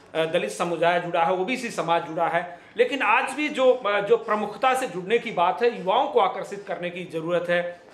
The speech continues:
युवा जुड़ेंगे तो पार्टी का जनाधार बढ़ेगा,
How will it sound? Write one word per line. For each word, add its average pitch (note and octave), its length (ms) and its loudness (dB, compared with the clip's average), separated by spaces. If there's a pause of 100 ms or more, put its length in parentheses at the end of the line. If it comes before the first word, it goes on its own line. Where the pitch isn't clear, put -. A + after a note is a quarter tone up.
(140)
युवा A#3 240 4
जुड़ेंगे A3+ 480 4
तो - 120 2
पार्टी F#3+ 340 -2
का G#3+ 120 -2
जनाधार F3 480 -2
बढ़ेगा, F3+ 580 -4